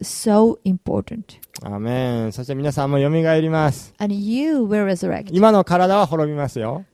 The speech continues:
Speaker 1: This body that you have right now will perish.
Speaker 2: もちろん、あの、健康に気を使うのはいいことですけども。
Speaker 1: It's also, it's good to take care of our health.
Speaker 2: あの、まあ、でも、いずれ、あの、滅びます。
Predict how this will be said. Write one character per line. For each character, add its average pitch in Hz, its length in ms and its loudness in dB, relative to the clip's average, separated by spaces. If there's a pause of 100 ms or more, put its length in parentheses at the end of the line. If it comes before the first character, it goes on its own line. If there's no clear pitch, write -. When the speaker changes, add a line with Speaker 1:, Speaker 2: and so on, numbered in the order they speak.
(160)
Speaker 1:
This 302 300 -4
body 233 640 4 (120)
that 214 240 -4
you 233 100 2
have 220 380 -2
right 208 280 -2
now 208 320 0
will 214 260 2
perish. 160 500 -6
Speaker 2:
も 156 120 0
ち 175 80 -4
ろ 156 140 0
ん、 127 100 -6
あ 131 40 -8
の、 135 120 -8
健 151 240 -8
康 147 100 -6
に 143 60 -8
気 156 100 -8
を 143 80 -4
使 147 180 -4
う 147 40 0
の 143 60 -2
は 131 60 0
い 139 40 0
い 139 40 0
こ 135 80 -4
と 117 100 -2
で 107 100 -2
す - 80 -12
け 110 80 -8
ど 101 100 -6
も。 107 140 -2
Speaker 1:
It's 233 180 -2
also, 202 320 -2
it's - 240 -2
good 233 300 0 (100)
to 196 140 -4
take 190 240 -4
care 196 160 -2
of 175 100 -6
our 165 80 -6
health. 165 220 -2
Speaker 2:
あ 127 80 0
の、 123 200 -4
ま 160 160 2
あ、 143 60 0
で 160 80 -2
も、 139 80 -6
い 135 120 -8
ず 143 140 -6
れ、 151 380 -2
あ 101 180 -12
の、 95 520 -14
滅 147 260 2
び 160 60 0
ま 165 260 4
す。 - 260 -12